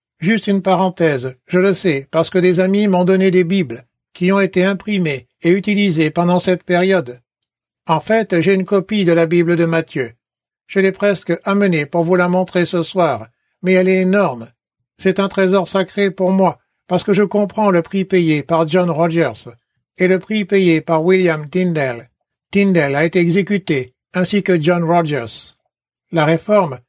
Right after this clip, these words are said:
a exaspéré la reine Mary, qui était catholique,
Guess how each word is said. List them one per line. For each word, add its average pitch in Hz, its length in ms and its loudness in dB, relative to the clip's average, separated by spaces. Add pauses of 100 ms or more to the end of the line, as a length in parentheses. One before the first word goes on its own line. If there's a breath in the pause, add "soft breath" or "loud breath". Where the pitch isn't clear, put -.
(120)
a 165 100 0
exaspéré 190 680 0
la 160 120 0
reine 170 240 0
Mary, 165 400 0
qui 160 120 -6
était 160 200 0
catholique, 175 540 -2